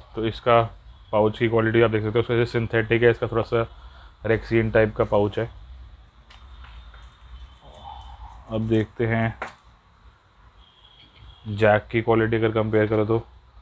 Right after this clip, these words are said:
इसका सिमिलर जैक है, थोड़ा सा इसका plastic हल्का लग रहा है, लेकिन वैसे overall similar है। Wire की thickness भी similar लग रही है, Design बस अलग है। इसका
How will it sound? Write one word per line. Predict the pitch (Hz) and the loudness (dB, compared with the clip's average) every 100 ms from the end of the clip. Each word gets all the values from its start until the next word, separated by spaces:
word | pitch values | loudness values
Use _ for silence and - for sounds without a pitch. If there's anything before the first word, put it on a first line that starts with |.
| _ - - | _ -20 -14
इसका | 107 - 120 110 107 - - - - - - - - - - _ | -14 -6 2 2 0 -6 -20 -20 -20 -20 -20 -20 -20 -20 -20 _
सिमिलर | - 120 117 120 117 | -4 0 2 4 4
जैक | 113 110 120 | 4 2 0
है, | |
थोड़ा | 113 117 113 | 0 2 2
सा | 120 | 0
इसका | 107 120 | -4 -2
plastic | 113 107 - 110 | 0 0 0 -4
हल्का | 110 107 113 | -2 -2 0
लग | 110 | 0
रहा | 107 117 | 0 -2
है, | - _ _ _ - _ _ _ - - - 110 | -6 _ _ _ -20 _ _ _ -20 -20 -12 -6
लेकिन | 110 117 | -2 2
वैसे | 110 107 123 | 2 2 2
overall | 113 113 117 | 4 4 4
similar | 113 113 110 113 | 2 -4 -2 0
है। | 117 123 _ - - - _ - - - - | -2 -4 _ -20 -20 -20 _ -20 -20 -20 -6
Wire | 107 107 110 113 | 4 6 6 4
की | 117 | 0
thickness | - 117 117 110 | -2 -4 -2 0
भी | 117 | -2
similar | 113 113 113 113 | -2 -2 0 0
लग | 113 110 | 2 2
रही | 113 | 2
है, | 120 131 - - - - - - - - | 2 0 -10 -20 -20 -20 -20 -20 -10 -2
Design | 110 113 117 120 | 4 6 6 4
बस | 127 117 | 4 4
अलग | 113 113 | 2 2
है। | 120 | 2
इसका | 120 123 | 0 -4